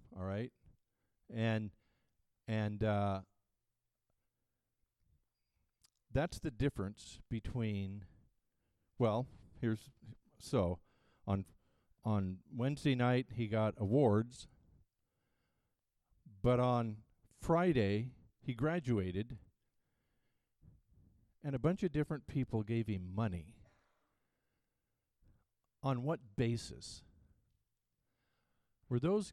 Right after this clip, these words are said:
gifts or were they rewards? If they came from family, they were primarily gifts.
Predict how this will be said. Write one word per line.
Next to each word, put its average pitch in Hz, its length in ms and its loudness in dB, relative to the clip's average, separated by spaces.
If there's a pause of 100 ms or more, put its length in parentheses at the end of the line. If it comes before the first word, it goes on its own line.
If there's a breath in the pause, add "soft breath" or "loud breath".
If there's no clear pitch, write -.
gifts - 600 -2 (220)
or 113 140 0
were 113 220 0
they 104 460 -2 (120)
rewards? 95 720 -4 (2250 soft breath)
If 135 160 -2
they 135 120 2
came 196 340 0
from 139 220 0
family, 117 580 2 (100)
they 123 120 -2
were 117 120 0
primarily 120 720 0
gifts. - 520 -4